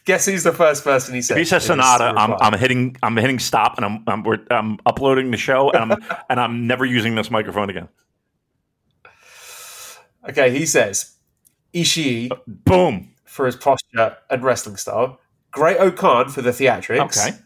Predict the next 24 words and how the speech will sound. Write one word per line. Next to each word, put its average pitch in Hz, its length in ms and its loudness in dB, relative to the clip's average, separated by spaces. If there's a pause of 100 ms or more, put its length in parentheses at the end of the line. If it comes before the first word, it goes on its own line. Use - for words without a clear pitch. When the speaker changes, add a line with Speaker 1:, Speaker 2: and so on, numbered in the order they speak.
(340)
Speaker 1:
Shota 175 400 2
and 156 140 0
Naito 139 440 2
for 120 120 -6
whipping 131 280 0
up 113 120 -4
the 113 40 -10
crowd 123 360 2
and 123 180 -10
doing 113 260 -6
some 104 320 -8
great 101 220 -4
stuff, 123 300 0
and 123 140 -2
also 120 280 -2
Ospreay 117 580 0
and 107 300 -6
Sabre 110 260 -4
Junior 101 280 -10
for 107 140 -14
putting 104 220 -8
on 107 120 -6
a 101 40 -14
brilliant 101 380 -10